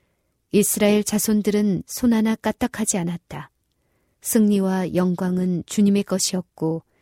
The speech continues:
전리품도 그분의 것이었다. 그분은 당신의 곳간을 위한 금, 은을 제외하고는 모두 불사르라고 지시하셨다. 아간은 이와 같은 제한 조건에 대해 또한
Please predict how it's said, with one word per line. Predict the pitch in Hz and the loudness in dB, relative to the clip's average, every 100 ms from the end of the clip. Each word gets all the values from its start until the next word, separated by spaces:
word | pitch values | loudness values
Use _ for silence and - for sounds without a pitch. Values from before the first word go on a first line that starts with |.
| _ _ _ | _ _ _
전리품도 | - 202 190 185 - 175 180 175 165 - | -2 2 2 0 -2 -2 0 -2 -2 -4
그분의 | - 196 202 | -2 0 0
것이었다. | - 202 - 160 - 156 151 _ _ _ _ _ _ _ _ | 0 -4 -4 -6 -12 -14 -16 _ _ _ _ _ _ _ _
그분은 | - 196 208 208 208 | -2 2 2 2 -2
당신의 | - 190 190 208 208 | -2 0 0 0 0
곳간을 | - 214 - 196 202 196 | 0 -4 -2 -2 -2 -2
위한 | 180 185 190 170 - | -2 -2 -2 -4 -6
금, | - 208 202 175 | -2 0 0 0
은을 | 196 208 202 | 2 2 0
제외하고는 | - 202 196 196 180 - 165 170 165 - - _ - | -2 0 0 0 -4 -4 -2 -2 -4 -8 -20 _ -2
모두 | 190 185 190 | 0 2 0
불사르라고 | - 208 190 208 208 202 190 202 | 0 -2 0 -2 -2 -4 -2 -2
지시하셨다. | - 190 202 190 170 - 156 156 _ _ _ _ _ _ _ | -2 -4 -4 -6 -8 -12 -14 -14 _ _ _ _ _ _ _
아간은 | - 190 190 190 | -4 -2 0 0
이와 | 185 196 202 | 0 2 2
같은 | 208 - 208 202 | 0 -4 -2 -2
제한 | - 202 202 | 0 0 0
조건에 | 202 208 208 202 | -2 -4 -2 -2
대해 | 202 185 170 170 165 _ _ _ - | -2 -2 0 -2 -6 _ _ _ -2
또한 | 202 196 190 | 0 0 -2